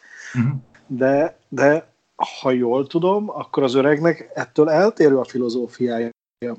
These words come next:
Speaker 2: hiszen éppen azzal, ö, szerez előnyt magának, hogy a legjobb elkapóra a második számú cornert állítja, plusz a safety segítséget.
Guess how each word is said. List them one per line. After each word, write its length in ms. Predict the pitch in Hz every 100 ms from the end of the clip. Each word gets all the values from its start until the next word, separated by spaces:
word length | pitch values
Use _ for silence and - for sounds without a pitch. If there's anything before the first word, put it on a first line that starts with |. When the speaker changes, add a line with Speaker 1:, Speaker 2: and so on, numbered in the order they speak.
| - -
Speaker 2:
hiszen 300 | 139 147 147
éppen 340 | 190 190 143
azzal, 600 | 139 151 139 131 120 113 _ _ _ _ - _ _ _
ö, 600 | - 123 120 120 120 120 113 - _
szerez 440 | - - 147 151 123
előnyt 320 | 123 120 -
magának, 520 | 110 104 110 175 - _ _ _
hogy 180 | -
a 80 | 120
legjobb 500 | 123 151 156 135 117 - _ _
elkapóra 960 | - 127 120 - 120 135 131 151 180 185 _ _
a 120 | - 127
második 460 | 151 160 151 127
számú 320 | - 127 117
cornert 580 | 117 131 120 127 123 120 -
állítja, 600 | 123 127 143 - 180 180
plusz 340 | - 151 -
a 60 | 156
safety 400 | - 147 143 147
segítséget. 840 | - 156 135 - 120 107 101 -